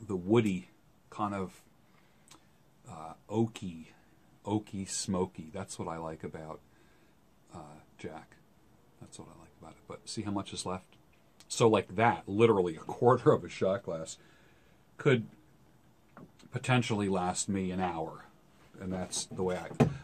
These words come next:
I like to taste what I drink, as opposed to, like, I drink this more for, um, the taste than for what it does to me mentally.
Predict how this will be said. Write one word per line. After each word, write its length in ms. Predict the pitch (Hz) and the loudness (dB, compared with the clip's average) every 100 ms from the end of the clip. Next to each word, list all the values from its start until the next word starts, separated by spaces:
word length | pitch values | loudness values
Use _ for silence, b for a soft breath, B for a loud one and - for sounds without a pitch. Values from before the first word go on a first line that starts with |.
| - | -6
I 140 | 98 110 | -2 2
like 220 | 110 - | 2 0
to 100 | 92 | -8
taste 420 | - 90 92 - | -6 -4 -4 -4
what 140 | 95 90 | -2 -2
I 100 | 87 | -2
drink, 420 | 95 92 92 - _ _ 104 | -4 -6 -6 -12 _ _ -10
as 200 | 101 92 | -8 -8
opposed 560 | - 90 90 90 - | -6 -4 -2 -4 -8
to, 260 | - 90 82 - B B | -8 -8 -8 -16 B B
like, 160 | 98 - _ _ - B B B B _ _ _ _ _ _ - - | -4 -6 _ _ -20 B B B B _ _ _ _ _ _ -10 -2
I 80 | |
drink 420 | 117 117 123 113 - | 0 4 4 4 -2
this 560 | 90 87 101 113 - - - _ _ _ _ _ _ _ _ _ - | -12 -4 -2 0 0 -2 -12 _ _ _ _ _ _ _ _ _ -10
more 440 | 98 98 98 95 - | -4 0 0 0 -4
for, 600 | - 90 90 85 82 78 _ _ _ _ _ _ _ _ _ _ _ _ - - _ | -6 0 2 2 -2 -8 _ _ _ _ _ _ _ _ _ _ _ _ -20 -20 _
um, 300 | 92 90 85 85 - _ _ - | -20 -18 -18 -20 -20 _ _ -12
the 140 | 104 | -8
taste 640 | - - 104 92 - - - _ _ - | -8 -6 -6 -8 -12 -16 -18 _ _ -12
than 220 | 95 90 | -8 -8
for 400 | - - 80 78 - _ | -10 -10 -8 -8 -12 _
what 200 | 107 104 | -2 0
it 120 | 95 - | 0 0
does 260 | 90 85 | -4 -6
to 140 | - 92 | -10 -10
me 180 | 87 | -8
mentally. 460 | 85 95 95 87 80 | -6 -8 -6 -8 -10